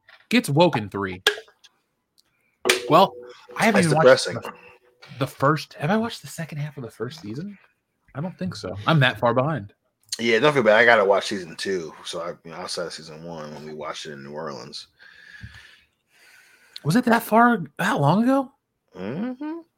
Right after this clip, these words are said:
Speaker 1: God damn, dude.
Speaker 2: We got drunk as
Speaker 1: Three
Speaker 2: shit and we watched it.
Speaker 1: Three years have passed. Like, ah, man.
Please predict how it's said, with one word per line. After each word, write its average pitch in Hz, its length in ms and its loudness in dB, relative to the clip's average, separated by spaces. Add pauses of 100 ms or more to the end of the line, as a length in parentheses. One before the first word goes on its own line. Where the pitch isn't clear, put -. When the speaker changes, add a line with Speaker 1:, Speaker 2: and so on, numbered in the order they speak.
Speaker 1:
God 107 240 -12
damn, 156 240 -4
dude. 139 160 0
Speaker 2:
We - 40 -6
got 95 120 -2
drunk 220 240 2
as 247 60 6
Speaker 1:
Three 240 100 4
Speaker 2:
shit - 180 0
and 98 100 -8
we 107 60 -6
watched - 300 -8
it. - 80 -18 (580)
Speaker 1:
Three 147 400 2
years 139 440 4
have 113 140 -4
passed. 98 400 -2
Like, 95 240 -10
ah, - 200 -10 (100)
man. 127 100 -14